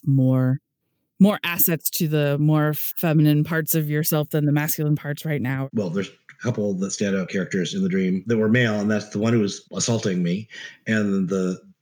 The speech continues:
Speaker 2: the cute boy on the bus and his friend, but they, they weren't important characters, so.
Speaker 1: Yeah. Mm-hmm.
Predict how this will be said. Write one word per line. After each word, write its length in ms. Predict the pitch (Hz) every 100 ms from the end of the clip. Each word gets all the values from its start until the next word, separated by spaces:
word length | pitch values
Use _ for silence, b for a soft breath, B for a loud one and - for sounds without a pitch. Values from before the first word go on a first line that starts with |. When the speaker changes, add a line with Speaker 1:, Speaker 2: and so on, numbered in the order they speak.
| _ _ _ _
Speaker 2:
the 80 | -
cute 180 | 120 90
boy 220 | 95 90
on 120 | 90
the 120 | 87
bus 560 | 87 101 - - - - _ -
and 120 | 101
his 140 | 92
friend, 320 | - 104 82 82
but 120 | 78
they, 140 | 95 85 -
they 40 |
weren't 240 | 85 80 -
important 380 | 82 - 78 73
characters, 400 | 80 - - 85
so. 60 | 180
Speaker 1:
Yeah. 240 | 127 53 - _
Mm-hmm. 360 | 151 147 143